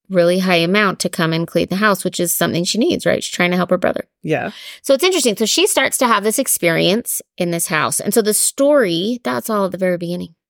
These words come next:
Speaker 2: Gosh,
Speaker 1: can
Speaker 2: that's a
Speaker 1: believe it.
Speaker 2: lot at the beginning.
Speaker 1: She, um, has, starts to have these experiences in this house and with this owner,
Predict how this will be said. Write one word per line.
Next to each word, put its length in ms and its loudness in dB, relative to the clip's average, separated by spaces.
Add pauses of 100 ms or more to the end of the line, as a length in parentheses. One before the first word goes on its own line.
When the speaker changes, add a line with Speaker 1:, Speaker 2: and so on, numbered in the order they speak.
(240)
Speaker 2:
Gosh, 140 2
Speaker 1:
can 100 0
Speaker 2:
that's 200 4
a 40 4
Speaker 1:
believe 140 2
it. 40 2
Speaker 2:
lot 360 2
at 140 -4
the 80 -6
beginning. 480 -4 (320)
Speaker 1:
She, 680 2
um, 500 4 (240)
has, 480 0
starts 400 2
to 100 2
have 240 0
these 160 0
experiences 600 -2
in 60 0
this 140 -2
house 340 2
and 120 0
with 220 -2
this 400 -2 (200)
owner, 460 -2